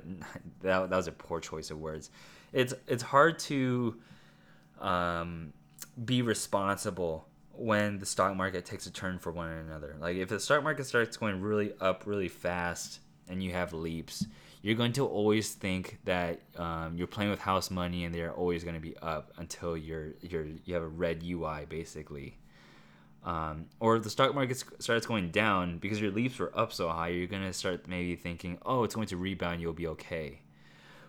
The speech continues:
What I like about shares is once you buy them, you just, as long as you just commit to yourself that you're never gonna sell those for a loss because those are genuinely companies that you like, and anytime you, it goes lower, you're gonna buy more, is that you're going to have them forever.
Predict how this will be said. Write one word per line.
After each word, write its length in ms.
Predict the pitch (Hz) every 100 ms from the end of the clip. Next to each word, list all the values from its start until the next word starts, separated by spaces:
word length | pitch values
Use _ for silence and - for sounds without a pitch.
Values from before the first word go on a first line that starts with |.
| -
What 140 | 107
I 180 | 107 131
like 220 | 139 135
about 180 | 120 92
shares 480 | - 127 127 110 101
is 380 | 104 98 90 - - -
once 240 | 156 160
you 80 | 151
buy 320 | 120 95 131
them, 380 | 117 95 92 90
you 160 | 101 135
just, 180 | 160 - - - - -
as 160 | 120
long 160 | 117 165
as 100 | 190
you 120 | 151 - -
just 180 | 117
commit 420 | - 127 151 - -
to 80 | 131
yourself 480 | 113 - 107 101 -
that 80 |
you're 120 | 98 98
never 280 | 104 127
gonna 120 | 131 117
sell 240 | - 110
those 200 | 113 104
for 100 | 104
a 80 | 92
loss 320 | 90 92 90
because 220 | 90 90
those 160 | 90 90
are 100 | 90
genuinely 560 | 85 92 95 95 92
companies 380 | 90 98 90 90
that 100 | 87
you 120 | 80
like, 300 | 85 85 85
and 120 | 82 82
anytime 440 | 95 90 101 92
you, 120 | 87 -
it 120 | 107
goes 280 | 92 92 85
lower, 180 | 98 101
you're 120 | 90
gonna 100 | 90
buy 300 | 80 87 143
more, 380 | 113 92 87 85 - - - - - - - -
is 140 | - 143
that 140 | 139
you're 100 | 127
going 140 | 170 170
to 80 |
have 220 | 127 143 143
them 140 | 113
forever. 580 | - - 92 90 73